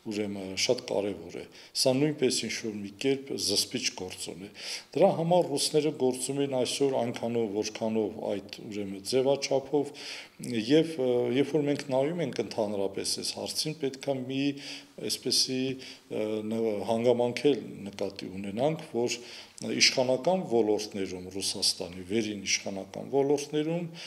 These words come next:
կան տարբեր խմբեր, տարբեր կարծիք ունեցող մարդիկ։ Ասենք, օրինակ, տեսեք, ես նայում էի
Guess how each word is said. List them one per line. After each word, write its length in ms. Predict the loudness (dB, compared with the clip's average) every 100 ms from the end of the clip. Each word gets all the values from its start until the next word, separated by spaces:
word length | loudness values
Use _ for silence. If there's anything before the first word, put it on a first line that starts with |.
| -16 -4
կան 260 | -2 -2
տարբեր 460 | 2 4 4 0 -2
խմբեր, 500 | -10 -14 -14 -6 -6
տարբեր 440 | 2 2 4 0 -2
կարծիք 500 | -2 -2 -4 -10 -10
ունեցող 460 | -10 -8 -8 -8
մարդիկ։ 500 | -10 -12 -12 -12 -8
Ասենք, 380 | -4 -2 -2 0
օրինակ, 320 | 0 2 0
տեսեք, 440 | 0 -2 2 0 0 -10 -14 -14 -4
ես 260 | 0 2 0
նայում 480 | 0 0 0 0 0
էի 200 | 2